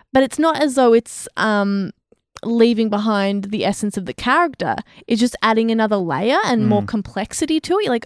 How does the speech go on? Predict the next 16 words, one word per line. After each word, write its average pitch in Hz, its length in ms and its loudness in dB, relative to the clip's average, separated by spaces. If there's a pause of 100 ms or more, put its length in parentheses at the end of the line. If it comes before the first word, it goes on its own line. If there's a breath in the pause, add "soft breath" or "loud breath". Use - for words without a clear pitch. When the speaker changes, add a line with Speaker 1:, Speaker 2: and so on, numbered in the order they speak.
Speaker 1:
"Oh, 254 240 2
of 208 140 -4
course, - 580 0 (800 soft breath)
in 240 300 0
this 220 240 -4
world 208 320 2
that 196 120 -4
both 202 280 -2
the 202 80 -4
cops - 540 -4 (260 loud breath)
and 208 180 -2
the 202 60 2
drug 196 300 0
dealers 185 280 -2
live 208 380 -2
in, 160 440 -4